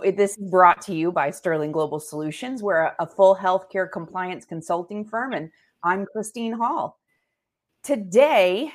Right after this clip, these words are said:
is National Meatball Day. It's also National Kidney Day.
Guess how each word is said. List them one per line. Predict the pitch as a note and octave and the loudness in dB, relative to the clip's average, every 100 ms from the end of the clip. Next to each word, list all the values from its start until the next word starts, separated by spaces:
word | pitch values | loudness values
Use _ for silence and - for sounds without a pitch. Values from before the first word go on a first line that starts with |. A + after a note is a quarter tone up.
| - C4 | -10 -6
is | B3+ | -4
National | A#3+ A#3 A#3 A#3 C4+ C#4+ | -2 0 0 -2 -4 -2
Meatball | C#4 D#4 A#4 D4 G#3+ F#3 | 0 -2 4 6 8 6
Day. | F3 C#3+ A2+ F#2+ _ _ _ _ _ _ _ _ _ _ _ | 4 2 -2 -12 _ _ _ _ _ _ _ _ _ _ _
It's | G3+ _ _ _ - | -20 _ _ _ -4
also | G3 A#3+ E4 - F#3 C#3+ B2+ F#3 C4+ _ _ _ _ - | 0 0 0 -2 0 0 0 -4 -10 _ _ _ _ -14
National | F#3 F3 F3 G3 E3 | -8 -6 -8 -12 -12
Kidney | D#3+ - E4 B3+ C#3+ | -12 -12 -12 -12 -12
Day. | C3+ - - - | -10 -10 -10 -16